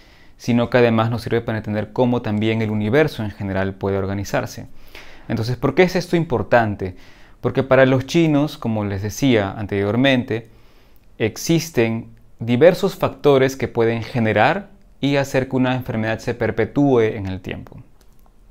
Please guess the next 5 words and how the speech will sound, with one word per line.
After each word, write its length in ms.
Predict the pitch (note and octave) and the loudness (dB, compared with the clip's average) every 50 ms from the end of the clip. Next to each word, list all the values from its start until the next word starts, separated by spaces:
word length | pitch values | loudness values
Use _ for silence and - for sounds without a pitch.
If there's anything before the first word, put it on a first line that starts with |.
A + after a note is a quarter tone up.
| - - - | -20 -12 -8
Entonces, 540 | A#2+ A2 G#2+ A#2 G#2+ - A#2 A2+ A2 - - - - - - - - - | -6 -4 -2 -2 -2 -2 -2 -2 -2 -4 -8 -18 -20 -20 -20 -20 -12 -10
existen 340 | - - - A2+ - C#3+ A#2 | -8 -6 -6 -4 -2 -2 -2
factores 320 | A#2 A2 - A2+ A#2 A2+ | -2 0 0 0 -2 -2
climáticos, 840 | - C3 C3 C3 C3+ C3 B2+ C3 - B2 B2+ B2+ B2+ B2 B2 A#2+ - | 0 2 4 6 6 6 4 4 0 0 2 2 4 4 2 0 -2
constitucionales, 1200 | - - D3 D3+ C#3+ - D3 A#2+ C3 A#2+ - A#2 G#2+ G#2 G#2 A2 A#2+ A#2 G#2+ A2 A#2 A#2 - - | -2 2 2 2 2 2 0 0 0 0 0 -2 -4 -2 0 0 0 0 0 -2 -6 -8 -12 -16